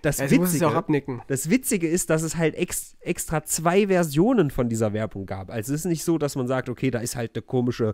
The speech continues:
Speaker 1: ein komischer Filter über die Werbung gelegt aus Versehen. Nein,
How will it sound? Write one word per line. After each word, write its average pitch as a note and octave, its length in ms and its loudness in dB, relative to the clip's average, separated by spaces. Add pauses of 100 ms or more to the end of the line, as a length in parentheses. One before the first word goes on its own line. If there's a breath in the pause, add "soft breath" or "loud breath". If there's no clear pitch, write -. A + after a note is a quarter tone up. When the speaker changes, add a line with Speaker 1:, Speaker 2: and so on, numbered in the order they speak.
(240 loud breath)
Speaker 1:
ein C#3 60 -10
komischer C3+ 360 0
Filter F#3+ 340 2
über A#2 200 0
die A#2 140 -6
Werbung A2+ 320 -4
gelegt A2+ 340 -4
aus A2+ 180 -8
Versehen. A2+ 320 -8
Nein, A#2+ 280 -4